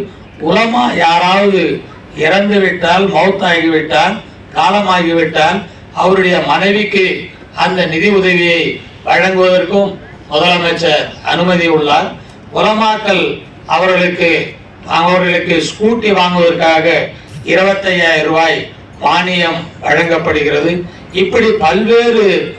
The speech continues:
சலுகைகள் இந்த சமுதாயத்தில் இருக்கின்ற, நலிந்து இருக்கின்ற ஏழைகளுக்கு, கல்வி தொடர்ந்து சமுதாயத்தில் இருப்பவர்களுக்கு கிடைப்பதற்காக,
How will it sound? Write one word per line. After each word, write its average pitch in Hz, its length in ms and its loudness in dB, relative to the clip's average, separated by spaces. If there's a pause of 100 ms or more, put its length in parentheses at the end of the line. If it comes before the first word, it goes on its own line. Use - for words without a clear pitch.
(180)
சலுகைகள் 185 720 2 (400)
இந்த 170 260 -2
சமுதாயத்தில் 180 800 0
இருக்கின்ற, 151 400 -2 (600)
நலிந்து 175 540 2
இருக்கின்ற 151 440 -2 (420)
ஏழைகளுக்கு, 143 680 0 (520)
கல்வி 208 500 2 (120)
தொடர்ந்து 180 580 2 (420)
சமுதாயத்தில் 180 760 0
இருப்பவர்களுக்கு 156 720 0 (180)
கிடைப்பதற்காக, 165 800 0